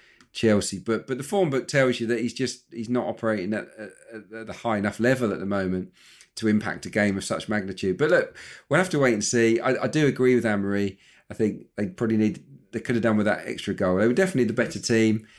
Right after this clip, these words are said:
the younger team, the more dynamic, s-, definitely more athletic. There's a bit more magic about Chelsea. They've got more players. I mean,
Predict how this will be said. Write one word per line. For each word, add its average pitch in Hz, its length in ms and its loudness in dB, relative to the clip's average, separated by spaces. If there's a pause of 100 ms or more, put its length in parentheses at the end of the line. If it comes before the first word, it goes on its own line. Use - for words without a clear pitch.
(240)
the 113 80 2
younger 127 500 4
team, 120 600 4 (240)
the 104 60 -6
more 107 180 2
dynamic, 117 920 0
s-, - 400 -6
definitely 123 540 0
more 107 240 4
athletic. 110 680 -4 (520)
There's 110 120 -6
a 107 60 0
bit 131 240 0
more 117 160 2
magic 123 480 0
about 120 320 -2
Chelsea. 123 380 -2
They've 110 100 0
got 107 160 -2
more 113 220 2
players. 113 720 0
I 104 60 -8
mean, 101 260 0